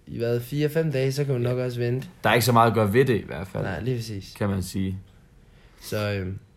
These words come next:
Speaker 1: det skal jeg nok love, love, eller gøre til næste gang.
Speaker 2: Ja, det tror jeg, hun vil være glad for. Så se, om hun kan tage til takke med det. Øhm, derudover er der også, øh, denne her med, øhm, hvilke oplevelser, der står, øh, på vores, ligesom vores, øh,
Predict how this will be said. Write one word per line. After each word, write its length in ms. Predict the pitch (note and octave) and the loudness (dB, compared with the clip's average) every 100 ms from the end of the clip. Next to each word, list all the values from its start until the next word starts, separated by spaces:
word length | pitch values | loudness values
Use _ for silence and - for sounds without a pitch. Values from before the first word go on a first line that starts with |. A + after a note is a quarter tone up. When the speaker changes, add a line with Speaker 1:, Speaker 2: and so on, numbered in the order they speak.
| _ | _
Speaker 1:
det 100 | D#3+ | -4
skal 160 | D#3+ E3+ | 2 4
jeg 80 | F3+ | 4
nok 60 | E3+ | 6
love, 180 | F3 | 6
love, 240 | E3+ F3 E3 - | 6 2 0 -4
eller 220 | B2 A#2+ | -2 0
gøre 220 | A#2+ D3+ | 2 0
til 120 | D3+ | 0
næste 240 | D3+ D#3+ C3+ | -2 -2 -2
gang. 140 | C3+ C3+ - | -4 -6 0
Speaker 2:
Ja, 180 | C#3 D#3+ - _ - - | 0 0 -6 _ -8 -6
det 100 | C3+ | 0
tror 100 | B2+ | 0
jeg, 80 | A2 | 0
hun 100 | G#2 | -2
vil 20 | G2+ | -4
være 160 | G2+ G2 G2+ - | -6 -8 -12 -8
glad 180 | A2+ A#2+ | -4 -4
for. 160 | A#2 | -4
Så 220 | G#2+ B2 A#2 A2 A2+ A#2 - | -8 -10 -10 -12 -16 -20 -20
se, 200 | - - | -10 -4
om 60 | A2+ | -2
hun 120 | G#2 | -2
kan 120 | - | -4
tage 180 | F#2+ G#2 | -4 -4
til 100 | F#2+ | -6
takke 280 | - A2 A2 | -4 -2 0
med 140 | G2+ F#2 | -2 -2
det. 180 | G#2 G#2 - - - - - - - - - | -2 -6 -14 -20 -20 -20 -20 -20 -20 -20 0
Øhm, 560 | B2+ B2+ C3 C3 - - - - - | 4 8 6 4 -2 -10 -20 -18 2
derudover 480 | E3+ D#3+ D#3 C#3+ C#3+ | 6 8 6 6 6
er 40 | |
der 80 | C#3+ | 6
også, 340 | C3+ C#3 - B2+ | 4 2 2 0
øh, 180 | A2 | 2
denne 180 | C3 C3+ | 2 2
her 140 | C#3 B2 | 2 2
med, 400 | A2+ A2 G#2 G2 | 4 4 4 4
øhm, 560 | G2+ F#2 F#2 F#2 F#2 F#2 - - - - - - - - | 4 4 4 2 0 -6 -14 -20 -20 -20 -20 -20 -18 -6
hvilke 480 | A2 B2+ C3+ C#3 A#2+ - - - | 0 2 4 4 2 0 -8 4
oplevelser, 640 | D#3+ F3 A#2 F#2 G2+ G2+ F#2 - _ - | 6 6 2 2 -2 -6 -8 -16 _ -2
der 100 | A#2 | 0
står, 460 | G2+ G#2+ G2+ G2 - | 2 2 4 2 0
øh, 260 | G2 F#2+ F#2+ | -2 -2 -2
på 160 | G#2+ | -2
vores, 320 | G2 G2 F#2 | 0 0 -2
ligesom 500 | - A2+ A#2 G#2 F#2+ | -2 -2 0 0 0
vores, 300 | F#2+ G2 - | -2 -4 -4
øh, 200 | G2+ F#2+ | -6 -6